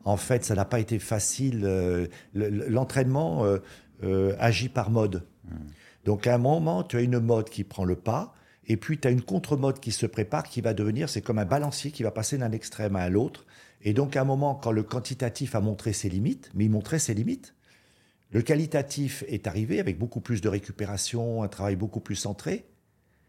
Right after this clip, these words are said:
Speaker 1: Mais dans le sport de haut niveau, on ne peut pas enlever, euh, l'impact, on ne peut pas,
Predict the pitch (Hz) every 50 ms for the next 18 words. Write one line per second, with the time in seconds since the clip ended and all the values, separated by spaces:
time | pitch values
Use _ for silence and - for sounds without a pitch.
0 | _ _ _ 85 87 92 92 92 92 90 92 98 - - - 110 95 87 95 95
1 | 95 95 92 98 123 139 139 131 123 120 - - 95 95 92 92 - 92 - -
2 | 170 180 165 147 131 107 95 95 107 107 107 107 - - 104 101 - - - -
3 | 50 - 50 50 50 50 50 50 50 50 50 50 50 50 50 50 50 - 90 92
4 | 87 95 95 92 - - 110 110 - - 98 92 85 - 95 92 - 113 107 101
5 | 92 85